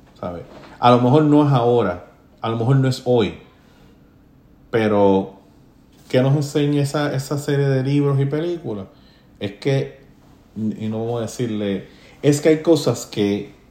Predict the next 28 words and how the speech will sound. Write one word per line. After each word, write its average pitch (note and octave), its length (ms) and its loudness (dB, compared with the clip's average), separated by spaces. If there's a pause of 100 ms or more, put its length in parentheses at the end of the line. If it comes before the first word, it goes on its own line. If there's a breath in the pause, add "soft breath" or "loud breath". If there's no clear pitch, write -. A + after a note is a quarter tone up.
(400)
no A#2 240 0
siempre C#3+ 360 0
se C#3 120 -6
superan. G2+ 540 -2 (720 soft breath)
O - 20 -20
sea, B2 160 2
no A2+ 60 -2
hay, A#2+ 260 -4
hay B2+ 160 -2
cosas D3+ 280 0
que B2+ 120 -2
no A#2 120 -2
siempre C#3+ 320 -2
se C#3 140 -2
eliminan A#2 420 -2
de B2 80 -2
por B2 240 -4
todo, C3+ 260 2
sino G2+ 260 -8
que F#2+ 140 -6
quedan F#2+ 280 -8
allí G2+ 160 -6
latentes. F#2 500 -8 (840 soft breath)
¿Ok? A2+ 140 -4 (600 loud breath)
Y - 40 -12
Estados F#2+ 360 -4
U-, - 140 -6
y, G#2 120 -6